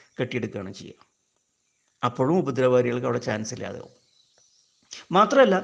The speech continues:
ഈ മൈക്രോബുകളുടെ വ-, വർധന ഉണ്ടായിക്കഴിഞ്ഞാൽ, ഉപകാരികളായിട്ടുള്ള മൈക്രോബുകളുടെ വർധന ഉണ്ടായിക്കഴിഞ്ഞാൽ വേറൊരു സ്വഭാവം കൂടി നടക്കുന്നുണ്ട്. ഉപദ്രവകാരികളായിട്ടുള്ള മൈക്രോബുകളുടെ സ്വഭാവത്തെ പോലും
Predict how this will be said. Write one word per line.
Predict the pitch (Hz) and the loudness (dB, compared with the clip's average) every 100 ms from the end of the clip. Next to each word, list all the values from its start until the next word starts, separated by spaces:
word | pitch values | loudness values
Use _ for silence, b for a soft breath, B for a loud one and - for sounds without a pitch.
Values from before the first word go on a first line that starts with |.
| - | -2
ഈ | 196 | 0
മൈക്രോബുകളുടെ | 240 185 175 190 190 190 202 214 | 4 4 4 4 4 4 4 4
വ-, | 226 - | 0 0
വർധന | 143 127 147 175 | 0 0 -2 -2
ഉണ്ടായിക്കഴിഞ്ഞാൽ, | 160 139 143 147 143 131 | 0 0 0 0 0 -2
ഉപകാരികളായിട്ടുള്ള | 127 135 151 175 175 160 165 | 0 2 4 6 6 4 2
മൈക്രോബുകളുടെ | 147 135 131 127 127 131 | -2 -4 -4 -4 -2 0
വർധന | 120 110 127 | 0 -2 -2
ഉണ്ടായിക്കഴിഞ്ഞാൽ | 123 117 120 123 120 | 0 0 0 -2 -2
വേറൊരു | 120 120 143 160 | -2 -2 -2 -2
സ്വഭാവം | 151 127 127 | -2 0 0
കൂടി | 123 120 | -2 -6
നടക്കുന്നുണ്ട്. | 110 113 107 101 - B B B B B - | -8 -10 -10 -10 -10 B B B B B -4
ഉപദ്രവകാരികളായിട്ടുള്ള | 165 196 185 226 240 247 240 202 185 175 | 2 4 6 8 10 10 8 6 4 2
മൈക്രോബുകളുടെ | 165 139 135 127 127 127 123 117 185 - - _ _ _ _ _ _ _ - | 2 0 0 0 0 2 2 0 0 -4 -18 _ _ _ _ _ _ _ 2
സ്വഭാവത്തെ | 233 196 226 240 247 247 247 | 4 6 6 8 8 8 6
പോലും | 208 135 104 | 6 0 -2